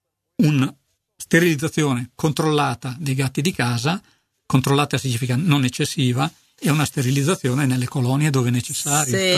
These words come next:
Speaker 1: è
Speaker 2: ce la
Speaker 1: un'opinione.
Speaker 2: fa in pochi secondi, professore,
Speaker 1: È un'opinione,
Speaker 2: ci spieghi.
Speaker 1: molti mi
Speaker 2: Sì,
Speaker 1: daranno
Speaker 2: da-,
Speaker 1: addosso.
Speaker 2: mm, d'accordo, per l'amor del cielo, ognuno poi pre-, provvederà come meglio, eh, ritiene opportuno.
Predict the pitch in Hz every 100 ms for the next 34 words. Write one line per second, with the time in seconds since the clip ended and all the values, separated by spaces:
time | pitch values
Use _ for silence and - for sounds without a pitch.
0 | 139 156 135 - 139 123 233 113 - 226
1 | 233 214 - 202 - 220 247 240 226 196
2 | - 180 156 151 147 147 143 139 127 220
3 | 208 180 151 135 135 127 131 131 135 127
4 | 131 113 - _ 180 156 160 151 170 -
5 | 160 151 143 147 - - - _ 170 151
6 | 151 160 156 156 - - 135 139 139 160
7 | 175 165 156 156 156 147 139 180 151 143
8 | 175 160 170 170 170 170 160 156 147 156
9 | 151 147 143 139 135 131 139 127 - 143
10 | 147 139 151 139 147 - - 120